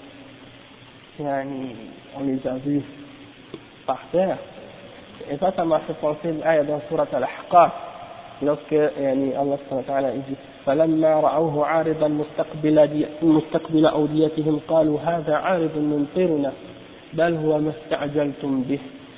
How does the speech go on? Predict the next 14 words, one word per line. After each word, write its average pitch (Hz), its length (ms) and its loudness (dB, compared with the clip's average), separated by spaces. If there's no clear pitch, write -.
رِيحٌ 160 260 0
فِيهَا 165 260 0
عَذَابٌ 147 680 0
أَلِيمٌ 143 380 0
تُدَمِّرُ 170 560 4
كُلَّ 160 280 2
شَيْءٍ 170 420 0
بِأَمْرِ 165 460 0
رَبِّهَا 180 560 -2
فَأَصْبَحُوا 175 640 0
لَا 170 180 6
يُرَى 156 480 6
إِلَّا 151 280 2
مَسَاكِنُهُمْ. 139 880 -2